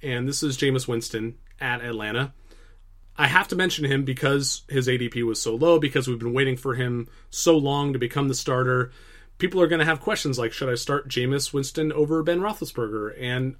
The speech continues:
I think the answer is yes. I think you're starting Winston because this Atlanta defense matchup is fantastic, because Winston himself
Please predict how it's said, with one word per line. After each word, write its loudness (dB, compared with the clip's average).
I -2
think -4
the -4
answer 2
is -2
yes. -4
I -6
think -2
you're 2
starting 0
Winston -2
because 0
this -2
Atlanta 0
defense -2
matchup -4
is 0
fantastic, 0
because 0
Winston 0
himself 0